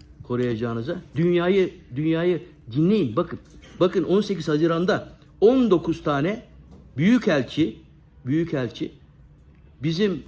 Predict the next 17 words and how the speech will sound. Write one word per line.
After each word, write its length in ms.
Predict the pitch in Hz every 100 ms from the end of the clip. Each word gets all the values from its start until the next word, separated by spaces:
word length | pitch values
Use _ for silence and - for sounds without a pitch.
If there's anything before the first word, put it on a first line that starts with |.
| - -
Türkiye 340 | 170 208 190
Büyük 220 | 185 190
Millet 280 | 170 214 220
Meclisi 500 | 156 151 151 143 135
Komisyonu'na, 720 | - 151 143 147 135 135 156
Kadına 300 | - 127 135
Şiddet 280 | 127 - 160
Komisyonu'na 640 | 147 147 - 190 147 - -
mektup 340 | 151 165 - -
gönderdi, 400 | 110 92 80 92
mektup. 280 | 95 - - - - - - -
Diyor 240 | 202 247 -
ki 100 | 147
İstanbul 460 | 170 - 233 233
Sözleşmesi'nin 880 | - 175 160 175 165 170 170 165 123 - - - - - - - -
iptal 360 | 127 - 180 196
edilmesi 640 | 147 123 110 - 175